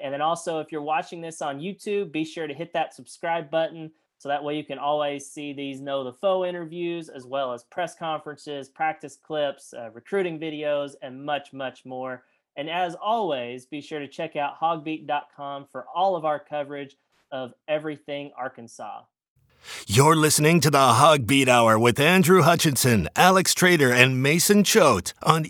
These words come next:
Speaker 2: E S P N Arkansas and hit that line dot com.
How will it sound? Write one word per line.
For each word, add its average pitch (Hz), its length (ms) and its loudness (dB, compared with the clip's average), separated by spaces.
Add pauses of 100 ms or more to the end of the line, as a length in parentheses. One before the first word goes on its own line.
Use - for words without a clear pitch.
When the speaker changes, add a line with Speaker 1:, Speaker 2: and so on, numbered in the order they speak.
Speaker 2:
E 175 260 0
S 160 180 0
P 156 280 2
N 151 140 6
Arkansas 135 680 4
and 113 120 4
hit 131 220 4
that 147 200 6
line 135 260 6
dot 147 280 4
com. 107 600 4